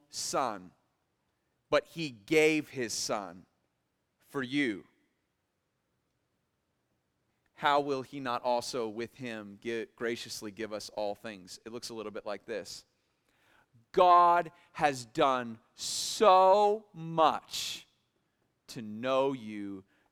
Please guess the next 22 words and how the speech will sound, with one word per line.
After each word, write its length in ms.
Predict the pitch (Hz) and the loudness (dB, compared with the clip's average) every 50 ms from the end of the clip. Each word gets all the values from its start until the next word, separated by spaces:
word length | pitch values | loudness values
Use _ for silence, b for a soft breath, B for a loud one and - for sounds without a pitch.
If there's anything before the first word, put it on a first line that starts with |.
| _ _ | _ _
to 280 | - - - 139 117 104 | -14 -10 -8 -6 -6 -6
show 640 | - - - - - - 160 165 151 151 156 151 156 | -8 -10 -8 -8 -6 0 4 6 6 6 6 4 2
you 320 | 151 113 113 113 110 107 98 | -2 -6 -10 -10 -10 -10 -12
his 340 | - - 123 117 101 - | -10 -8 -8 -8 -8 -12
love, 680 | 107 104 104 113 127 131 127 120 113 104 98 95 90 87 _ _ _ _ _ _ _ _ _ _ | -16 -16 -10 -4 -2 0 2 2 0 -2 -4 -6 -10 -14 _ _ _ _ _ _ _ _ _ _
and 220 | - 110 110 104 - | -12 -12 -12 -12 -12
to 220 | - - 123 104 98 | -12 -10 -10 -10 -8
have 320 | - 120 107 101 95 98 | -6 -4 -4 -4 -6 -8
you 240 | 101 107 120 120 117 | -10 -10 -8 -8 -8
know 240 | 110 107 101 98 101 | -8 -8 -10 -10 -12
him 460 | - 120 117 104 98 95 90 82 - _ _ _ _ _ | -12 -10 -10 -10 -10 -12 -16 -20 -20 _ _ _ _ _
in 160 | 110 110 104 | -16 -14 -14
return 580 | 98 101 - - 127 113 104 95 92 87 - - _ | -14 -14 -14 -10 -10 -10 -8 -10 -12 -16 -20 -20 _
in 120 | 117 107 | -16 -14
this 200 | 101 98 - - - | -14 -14 -14 -16 -14
intimate, 520 | - 117 110 107 - 110 101 98 92 - _ _ _ _ _ _ - 107 95 98 | -14 -14 -14 -14 -16 -16 -16 -16 -18 -20 _ _ _ _ _ _ -20 -20 -20 _
deep 420 | - 135 123 110 104 87 - _ _ _ _ _ _ _ _ | -10 -8 -8 -8 -8 -10 -16 _ _ _ _ _ _ _ _
relationship. 840 | - 104 104 104 104 107 101 - - 98 95 - - - - - - _ _ _ _ _ _ _ _ _ _ _ _ _ _ _ _ _ | -10 -8 -6 -4 -6 -6 -6 -10 -14 -14 -16 -16 -14 -12 -14 -14 -16 _ _ _ _ _ _ _ _ _ _ _ _ _ _ _ _ _
He's 180 | - 170 160 | -10 -10 -2
done 220 | - 185 160 147 147 | 0 0 0 0 -4
so 460 | - - - - - 226 196 185 185 | -8 -10 -4 2 6 8 8 8 8
much. 560 | 180 190 185 143 107 - - - - - b | 6 4 4 4 2 0 -4 -10 -10 -10 b